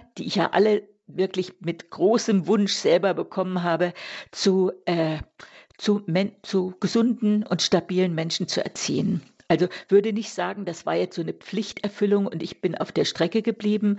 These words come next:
sondern eher, äh, ich konnte mir durch diese,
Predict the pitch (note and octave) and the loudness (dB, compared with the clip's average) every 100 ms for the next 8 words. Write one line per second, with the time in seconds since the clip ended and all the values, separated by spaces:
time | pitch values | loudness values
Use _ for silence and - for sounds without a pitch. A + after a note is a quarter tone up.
0 | - - - - F3 F3 E3+ - F#3+ G3+ | -4 -14 -4 0 2 2 -2 0 2 2
1 | A3+ G#3 - - - - F#3 - - - | 0 -6 -16 -20 -14 -4 -2 -2 -8 -8
2 | - F3+ G3+ B3 B3 G#3 A3+ A#3 A#3+ A3 | -2 0 0 0 2 4 4 2 2 0
3 | G#3+ - G3+ G3 G3 | 0 0 2 4 2